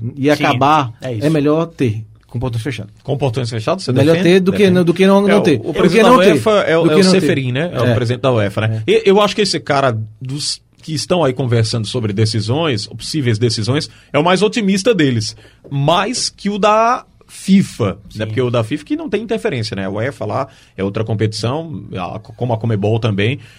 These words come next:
Speaker 3: Mas o, o, o da fifa falou, em hipótese alguma, o Gianni Infantino vai rolar a bola, porque enquanto as pessoas não estiverem saudáveis, não há possibilidade.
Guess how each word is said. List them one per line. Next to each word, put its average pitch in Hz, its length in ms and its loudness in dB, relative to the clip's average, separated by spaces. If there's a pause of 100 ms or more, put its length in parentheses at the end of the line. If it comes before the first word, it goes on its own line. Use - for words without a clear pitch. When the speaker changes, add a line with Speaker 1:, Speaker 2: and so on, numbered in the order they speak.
(180)
Speaker 3:
Mas 139 240 2
o, - 100 -14
o, 143 560 0
o 123 40 0
da 127 140 2
fifa 214 240 -6
falou, 165 400 2 (200)
em 240 200 2
hipótese 220 460 0
alguma, 185 340 2
o 143 80 -2
Gianni 135 240 0
Infantino 143 500 -2 (220)
vai 143 140 0
rolar 151 240 4
a 143 60 2
bola, 139 220 0
porque 165 260 -4 (160)
enquanto 131 240 -6
as - 80 -8
pessoas 147 300 -4
não 147 100 -2
estiverem 117 420 -2
saudáveis, 147 520 0
não 156 120 0
há 147 80 2
possibilidade. 151 600 -2